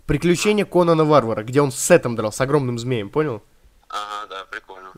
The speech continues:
Speaker 1: Вот, просто, ка-, ты прикинь, вот щас могут разве снять про здоровых, накачанных, брутальных мужиков и пару там и красивых тёлочек и злых монстров? Щас такого, мне кажется,
Speaker 2: Да,
Speaker 1: не
Speaker 2: щас
Speaker 1: делают.
Speaker 2: не модно щас так.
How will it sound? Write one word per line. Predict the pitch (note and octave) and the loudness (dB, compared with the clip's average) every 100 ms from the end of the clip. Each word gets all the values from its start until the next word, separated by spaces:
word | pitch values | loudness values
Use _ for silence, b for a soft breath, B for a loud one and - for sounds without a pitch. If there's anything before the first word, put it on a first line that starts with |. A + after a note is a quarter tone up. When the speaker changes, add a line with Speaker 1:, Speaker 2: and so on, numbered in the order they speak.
| - | -6
Speaker 1:
Вот, | B2 B2+ A#2 A2 | -2 -2 -2 2
просто, | F3+ - | 0 0
ка-, | B2+ E3+ | 0 0
ты | - E3 | 0 -8
прикинь, | D3+ F#3+ D4+ B3 | -4 -2 0 2
вот | D#3+ | 2
щас | - G#3 D#3 | 4 4 6
могут | G3+ C4 C4 | 4 2 2
разве | D#3+ D3 C#3 | 2 2 0
снять | B2+ G#3 A#3+ - b b _ | 0 2 2 -2 b b _
про | D#3 D3+ - - | 6 6 2 -10
здоровых, | B2+ B2+ E3 F3 A3 G3 - | -8 8 10 10 8 6 4
накачанных, | D3 D3+ G3+ - E3+ B2 | 2 4 2 4 -2 -2
брутальных | B2+ D3+ F3 E3+ D3 | 0 4 6 4 2
мужиков | D3 C3+ C#3 F3 F3 | 0 -2 0 2 2
и | - C3 | 0 -2
пару | D3 D3 C3 | 2 2 2
там | B2+ A#2 | -2 -4
и | - | -8
красивых | B2 E3 F3+ F#3+ D3+ | 2 4 4 2 0
тёлочек | - A3 A3 - E3 | 6 8 8 4 -6
и | C#3 | -6
злых | C3 E3 - | -2 -4 -2
монстров? | D3+ C3 - - | -2 -2 -4 -8
Щас | - | -8
такого, | - F#3 F#3 | -8 -6 -4
мне | F#3+ | -2
кажется, | F#3+ - | -2 -2
Speaker 2:
Да, | E3+ | -6
Speaker 1:
не | F3 | -4
Speaker 2:
щас | F3+ | -6
Speaker 1:
делают. | A2 G#2 C#3 C3+ | -6 -10 -18 -20
Speaker 2:
не | |
модно | D3 D#3 C#3 _ - | -18 -20 -20 _ -20
щас | - B2 - - | -18 -18 -18 -18
так. | - - | -20 -20